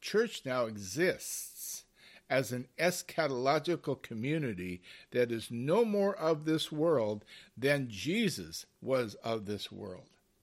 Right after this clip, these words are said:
And that therefore we do not fight on the same plane. We do not wage war on the same basis as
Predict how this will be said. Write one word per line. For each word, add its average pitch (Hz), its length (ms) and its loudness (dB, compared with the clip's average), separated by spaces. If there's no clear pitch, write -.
And 120 220 0
that 123 300 2
therefore 160 540 4
we 135 260 0
do 156 320 0
not 175 320 0
fight 160 540 2
on 120 160 -6
the 120 100 -4
same 147 380 0
plane. 151 540 -4
We 127 200 -2
do 151 220 2
not 151 280 -2
wage 135 400 2
war 135 580 4
on 127 140 -2
the 120 80 -4
same 147 380 0
basis 117 720 0
as 147 480 4